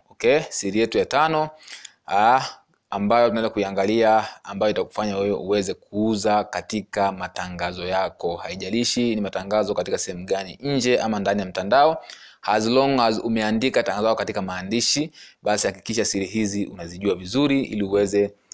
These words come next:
kujiongezea uwezo wa kuuza bidhaa ama huduma yako. Leo ni siri ya tano. Siri hii ya tano inaitwa, ah, inaitwa, eh, layout principle. Siri hii ya tano inaitwa layout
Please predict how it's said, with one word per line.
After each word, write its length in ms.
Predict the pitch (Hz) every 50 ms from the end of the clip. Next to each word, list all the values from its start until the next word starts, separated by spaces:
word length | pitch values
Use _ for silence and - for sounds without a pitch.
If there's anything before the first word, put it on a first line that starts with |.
| - _ _
kujiongezea 800 | - 107 110 113 - - 117 120 120 113 110 139 147 131 117
uwezo 320 | - 98 107 110 107 98 98
wa 60 | 92
kuuza 300 | - - 101 101 95 92
bidhaa 280 | 87 87 90 90 98 92
ama 120 | 92 90
huduma 260 | - 90 87 82 82 85
yako. 320 | 87 82 - - - - - _ _
Leo 400 | - 113 135 143 147 143 139 131
ni 80 | 123
siri 240 | 107 - - 117 110
ya 100 | 101 92
tano. 340 | - - 113 101 90 85 82 -
Siri 300 | - - - 120 113 117
hii 160 | 117 143 151
ya 100 | 139 123
tano 280 | 113 - 165 170 160 147
inaitwa, 720 | 131 123 117 120 120 - - 120 117 117 113 110 - - - - - _ - - -
ah, 140 | - 95 104
inaitwa, 600 | 101 202 - - 208 - 104 101 101 98 98 101 - - _ _ _ _ _
eh, 460 | - 98 98 98 98 98 98 95 95 92 - _ _ _ _ _ _ _ _ _ _ _
layout 760 | - 104 110 120 123 127 127 - - 123 117 110 - - 101
principle. 580 | - - - 107 104 98 - - - - - - - _
Siri 280 | _ - - 113 117 113
hii 220 | 107 123 131 131
ya 100 | 127 117
tano 280 | 104 - 143 143 147 143
inaitwa 600 | 131 117 113 117 120 117 - 123 117 117 113 110 110
layout 1200 | 98 104 110 113 123 147 160 160 160 156 160 156 151 - _ _ _ 131 131 127 123 127 123 -